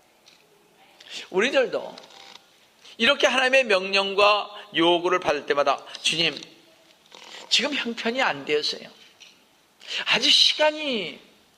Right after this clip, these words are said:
많이 남아있는데요, 뭐. 아브라함이야 하나님을 만났던 사람이니 그럴 수 있지만 저야 뭐 아브라함과 똑같나요? 또 사천 년 전과 지금은 이 주시는 말씀이 다르지 않습니까?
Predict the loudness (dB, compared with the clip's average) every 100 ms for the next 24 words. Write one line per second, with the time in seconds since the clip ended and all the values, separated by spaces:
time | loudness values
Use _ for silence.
0 | _ _ -8 -6 -4 -4 -4 -4 -4 -8
1 | -8 -10 -10 -16 -20 _ _ _ _ _
2 | _ _ _ _ _ _ _ _ _ _
3 | _ _ _ -10 -8 -2 0 2 2 2
4 | 2 2 0 -2 -2 0 2 0 2 2
5 | 2 2 2 2 0 -6 -4 -2 0 0
6 | 0 -2 -6 -14 0 0 0 -4 -6 -8
7 | -8 -10 -16 _ _ _ _ -20 -20 _
8 | -20 -6 0 2 4 4 4 4 4 2
9 | 0 -6 -10 -16 -14 -12 -14 -16 -20 -20
10 | _ _ _ _ _ _ _ _ _ -18
11 | -12 2 4 6 4 2 2 0 0 0
12 | 0 0 0 2 0 0 -2 -2 -4 -6
13 | -2 0 2 2 2 0 0 -2 -8 -10
14 | -10 -8 -8 -8 -12 -16